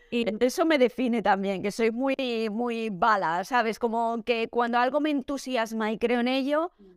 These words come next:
Speaker 2: voy ahí su-, y, y lo transmito. Y son
Speaker 1: Sí.
Speaker 2: cosas que, que te das cuenta también cuando te expones y sales en las redes sociales y haces vídeos,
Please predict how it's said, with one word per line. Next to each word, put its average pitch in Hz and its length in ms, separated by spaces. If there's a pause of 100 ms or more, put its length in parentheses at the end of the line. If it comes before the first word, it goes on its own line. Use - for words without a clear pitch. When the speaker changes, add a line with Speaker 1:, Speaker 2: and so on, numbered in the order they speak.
Speaker 2:
voy 254 300
ahí 247 280
su-, 233 280
y, 208 340
y 254 100
lo 214 140
transmito. 202 760 (320)
Y 254 120
son 269 140
Speaker 1:
Sí. 226 60
Speaker 2:
cosas 311 400
que, 240 420 (100)
que 220 500
te 240 140
das 240 200
cuenta 277 540
también 247 560 (320)
cuando 214 800
te 233 100
expones 262 880
y 233 80
sales 220 500
en 208 120
las 196 140
redes 202 220
sociales 233 640
y 214 60
haces 202 340
vídeos, 226 540